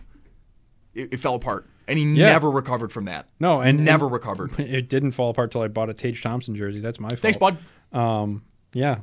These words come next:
Speaker 1: Thanks. Seven to two.
Speaker 2: We saw two great
Speaker 1: Brutal.
Speaker 2: goals, and I went to the, I went to the store, and I'm like, "Yep, buying a jersey today." That was my plan before they scored two goals. And
Speaker 1: Just foolish.
Speaker 2: Yeah, it's,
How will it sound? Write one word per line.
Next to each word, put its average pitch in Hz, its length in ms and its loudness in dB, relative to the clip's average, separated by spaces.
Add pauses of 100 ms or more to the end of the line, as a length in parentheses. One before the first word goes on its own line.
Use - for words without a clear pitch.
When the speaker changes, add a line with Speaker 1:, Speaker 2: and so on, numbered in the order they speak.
(120)
Speaker 1:
Thanks. 202 320 0 (220)
Seven 208 260 2
to 226 80 2
two. 151 300 0 (840)
Speaker 2:
We 143 100 0
saw 147 140 2
two 165 200 2
great 151 180 6
Speaker 1:
Brutal. 202 200 8
Speaker 2:
goals, 127 240 4
and 135 100 0
I 131 80 2
went 139 160 2
to 147 80 -2
the, 135 240 -2
I 139 60 4
went 135 160 2
to 139 60 -2
the 135 80 -2
store, 139 240 2
and 123 100 2
I'm 117 60 -2
like, 120 140 -2
"Yep, 240 220 4
buying 185 180 4
a 202 60 0
jersey 214 260 2
today." 156 300 4 (260)
That 202 100 6
was 220 120 6
my 226 100 4
plan 202 300 4
before 233 320 6
they 311 100 6
scored 165 300 2
two 139 120 0
goals. 117 300 0 (880)
And 123 140 0
Speaker 1:
Just - 160 -6
foolish. - 640 -8
Speaker 2:
Yeah, 123 380 -8
it's, 107 140 -14